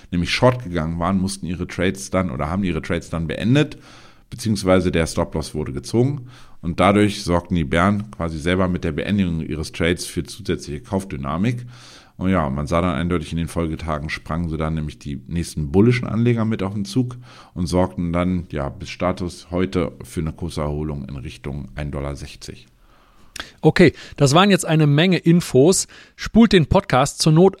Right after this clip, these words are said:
Speaker 2: einfach nochmal zurück und macht euch beim zweiten Anhören in Ruhe Notizen, wie Stefans Vorgehen da ist, um die, um die Kryptoprojekte mit Potenzial für eine, für eine starke Erholung rauszufiltern. Und damit kommen wir zum Ausblick auf die kommende Woche.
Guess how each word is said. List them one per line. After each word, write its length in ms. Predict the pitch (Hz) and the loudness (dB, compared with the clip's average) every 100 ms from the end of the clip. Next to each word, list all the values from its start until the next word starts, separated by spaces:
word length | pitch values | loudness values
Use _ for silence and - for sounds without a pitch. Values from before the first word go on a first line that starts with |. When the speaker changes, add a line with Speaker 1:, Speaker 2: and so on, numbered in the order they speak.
| - | 0
Speaker 2:
einfach 240 | 165 170 | 2 4
nochmal 240 | 139 147 | 4 4
zurück 300 | - 135 175 139 | 4 4 4 4
und 100 | 143 | 0
macht 180 | 151 | 2
euch 140 | 156 127 | 0 0
beim 340 | 143 135 127 | 2 2 0
zweiten 360 | - 139 160 165 | 0 2 2 0
Anhören 340 | 147 147 156 | 2 6 6
in 100 | 139 | 4
Ruhe 240 | 139 185 190 | 4 6 6
Notizen, 600 | 156 - 180 - 175 156 - - _ - | 4 2 0 2 2 0 -6 -20 _ 0
wie 120 | 151 | 2
Stefans 560 | - 156 160 143 - - _ | 4 4 4 2 -2 -8 _
Vorgehen 540 | - 147 147 143 147 | 2 6 6 6 6
da 100 | 131 | 6
ist, 320 | 117 135 - | 4 2 0
um 220 | - 135 127 | 0 0 2
die, 240 | 127 117 _ _ _ _ _ _ _ _ | 0 0 _ _ _ _ _ _ _ _
um 200 | - 123 | -4 -2
die 180 | 120 117 | 0 0
Kryptoprojekte 800 | - 165 - - 143 131 - 135 | 2 2 2 4 4 4 4 4
mit 160 | 151 - | 4 4
Potenzial 680 | 151 143 127 - 127 131 | 2 2 0 2 4 4
für 200 | 123 - | 2 0
eine, 220 | 127 120 113 | -2 -4 -4
für 120 | 127 | -4
eine 100 | 117 | -4
starke 380 | - 117 - - | -2 -2 -2 -4
Erholung 540 | 123 127 123 123 131 _ _ | -4 0 2 2 -2 _ _
rauszufiltern. 920 | 131 131 131 - 123 - - - 104 98 _ _ _ - - - _ | 4 4 4 0 -4 -4 -8 -8 -10 -12 _ _ _ -20 -20 -20 _
Und 360 | 180 185 185 - _ _ | 6 8 6 -2 _ _
damit 440 | 143 196 226 147 - | 4 6 6 4 4
kommen 180 | 202 | 6
wir 80 | 214 | 6
zum 220 | - 175 | 6 2
Ausblick 500 | 165 165 208 - 156 | 4 6 6 4 2
auf 140 | 160 - | 2 0
die 80 | 165 | 2
kommende 320 | 180 202 185 | 2 4 2
Woche. 340 | 220 - 104 | 0 0 -2